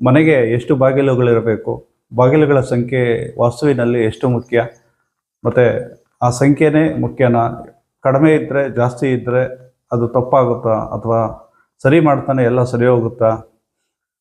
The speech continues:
ಮತ್ತೆ ಯಾವ ಲೆಕ್ಕ ನಮಗೆ ಕೌಂಟು, ಬಾಗಿಲುಗಳ ಸಂಖ್ಯೆನ ಲೆಕ್ಕನೇ ಕೌಂಟಾ ಅನ್ನೋದ್ರ ಬಗ್ಗೆ ನನಗೆ,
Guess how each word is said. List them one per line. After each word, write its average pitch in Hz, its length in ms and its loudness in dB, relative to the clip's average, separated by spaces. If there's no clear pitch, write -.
ಮತ್ತೆ 127 580 2
ಯಾವ 143 420 4
ಲೆಕ್ಕ 123 300 -2
ನಮಗೆ 127 480 0
ಕೌಂಟು, 120 460 -2
ಬಾಗಿಲುಗಳ 131 500 0
ಸಂಖ್ಯೆನ 135 500 0
ಲೆಕ್ಕನೇ 120 460 -2
ಕೌಂಟಾ 117 360 -4
ಅನ್ನೋದ್ರ 113 540 -2
ಬಗ್ಗೆ 113 240 -2
ನನಗೆ, 110 640 -2